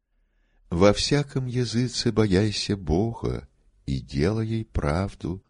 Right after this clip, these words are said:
приятен ему есть». И, как видим, из последовательности священного повествования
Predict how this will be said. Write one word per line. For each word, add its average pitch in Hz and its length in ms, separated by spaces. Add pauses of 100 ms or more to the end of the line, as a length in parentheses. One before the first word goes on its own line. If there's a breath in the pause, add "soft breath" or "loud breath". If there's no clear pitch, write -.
(360)
приятен 71 720
ему 82 320
есть». - 720 (1800)
И, 78 120
как 69 280
видим, 69 400 (600 soft breath)
из 117 160
последовательности 62 1160
священного 64 760
повествования 62 1160